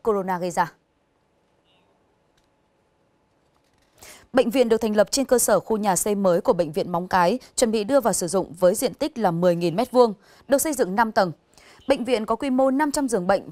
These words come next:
và sẽ được lắp xong trong vòng hai ngày tới. Theo lãnh đạo tỉnh Quảng Ninh, không chỉ quy mô lớn mà toàn bộ hệ thống máy móc của bệnh viện cũng được trang bị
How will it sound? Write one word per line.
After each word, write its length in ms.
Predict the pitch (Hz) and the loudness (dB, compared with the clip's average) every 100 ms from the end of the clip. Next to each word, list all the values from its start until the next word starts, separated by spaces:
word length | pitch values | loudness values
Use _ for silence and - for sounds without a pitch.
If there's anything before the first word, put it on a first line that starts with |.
| - | -2
và 160 | 190 | -2
sẽ 320 | 165 - 165 247 | 0 -2 -2 -2
được 240 | 240 - | -4 -2
lắp 140 | 269 | -2
xong 240 | - 247 208 | 0 -2 -2
trong 160 | 214 | -4
vòng 160 | 185 156 | -4 -4
hai 160 | 165 185 | -4 -4
ngày 140 | 160 | -2
tới. 320 | 180 175 240 - _ - - - - | 0 0 0 -8 _ -20 -20 -8 0
Theo 100 | 262 | 0
lãnh 140 | 247 | 2
đạo 160 | 233 185 | 2 2
tỉnh 160 | 165 | -2
Quảng 180 | 160 147 | -6 -4
Ninh, 180 | 208 185 - - | -4 -4 -8 -6
không 160 | 330 285 | -2 -2
chỉ 140 | 220 | -4
quy 140 | 233 | -4
mô 140 | 220 214 | -2 0
lớn 360 | 208 185 240 311 | 2 2 0 -2
mà 140 | 233 | 0
toàn 220 | - 196 | 0 0
bộ 120 | 202 | 0
hệ 140 | 185 175 | 0 -2
thống 240 | 196 233 | -4 -4
máy 120 | 247 | -2
móc 180 | 254 359 | 0 -2
của 80 | 202 | 0
bệnh 200 | 175 147 | -2 0
viện 220 | 220 240 - | -2 -2 -4
cũng 220 | 214 277 | -4 0
được 220 | 277 - | -2 -2
trang 220 | - 269 254 | -4 -2 -2
bị 160 | 233 | -4